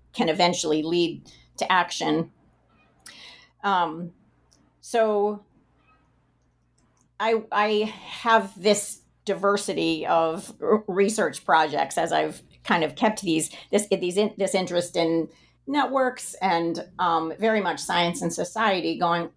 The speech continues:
going along, and had this opportunity to work with an international group of geographers on a project looking at art science collaboration. And that, that project,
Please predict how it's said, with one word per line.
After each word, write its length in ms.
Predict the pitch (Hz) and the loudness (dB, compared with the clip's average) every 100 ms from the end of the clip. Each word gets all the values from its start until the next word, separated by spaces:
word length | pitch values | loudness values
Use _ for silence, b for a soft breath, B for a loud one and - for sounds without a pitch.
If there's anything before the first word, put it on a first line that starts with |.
| _ | _
going 260 | 190 185 175 | 0 0 0
along, 440 | 175 262 233 190 175 | -2 0 2 0 -2
and 420 | 196 190 196 220 | -2 0 0 -4
had 200 | - 240 | -2 0
this 200 | 226 214 | 0 0
opportunity 640 | 196 214 180 - 220 196 175 | -2 -2 -4 0 2 2 -2
to 80 | 175 | 0
work 280 | 170 180 | 2 2
with 140 | 185 180 | 0 -4
an 120 | 180 | -2
international 1000 | 214 220 190 190 - 175 160 151 175 240 - _ - | 0 0 0 -4 -4 -2 0 2 0 -2 -8 _ -14
group 420 | 143 180 170 - _ b b b b b 190 | -2 2 2 -2 _ b b b b b 2
of 160 | 180 | 2
geographers 720 | 175 214 240 214 175 165 165 - | 2 0 0 0 -2 0 -2 -4
on 400 | 196 196 196 196 - | 0 2 2 0 -4
a 520 | - 170 175 175 170 - - - | -2 2 2 0 -6 -14 -20 -8
project 400 | 226 240 220 196 | 0 2 0 -2
looking 320 | 208 220 208 | -2 0 0
at 60 | 151 | 2
art 200 | 185 175 | 4 4
science 420 | - 165 160 143 | 0 0 0 -2
collaboration. 880 | - 165 147 139 143 147 - 135 - - _ _ _ _ _ _ _ _ _ _ B B B B B B B _ _ - | -4 -2 0 0 -2 -4 -6 -8 -8 -14 _ _ _ _ _ _ _ _ _ _ B B B B B B B _ _ -4
And 400 | 214 196 196 196 | -2 0 -2 2
that, 220 | 240 - - _ | 2 2 -8 _
that 360 | 208 214 208 202 | -2 2 2 0
project, 640 | - 214 220 202 175 - | 0 0 2 -2 -2 -10